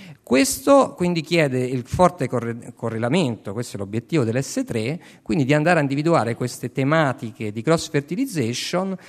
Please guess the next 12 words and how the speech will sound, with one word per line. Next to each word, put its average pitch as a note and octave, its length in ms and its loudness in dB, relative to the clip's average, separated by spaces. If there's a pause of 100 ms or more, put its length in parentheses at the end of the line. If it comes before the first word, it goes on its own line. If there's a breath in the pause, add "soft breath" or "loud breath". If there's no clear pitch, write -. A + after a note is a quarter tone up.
(120 loud breath)
che A#3 100 -8
siano A3 320 0
appunto, D3+ 600 0
s-, C3 200 -10
s-, B2+ 240 -10
ehm, B2 260 -8 (180)
oserei C3+ 340 -6
dire C3 440 -2
il A#2+ 200 -10
termine, B2+ 400 2
slanciate, B2 840 0
lanciate, G#2+ 720 -6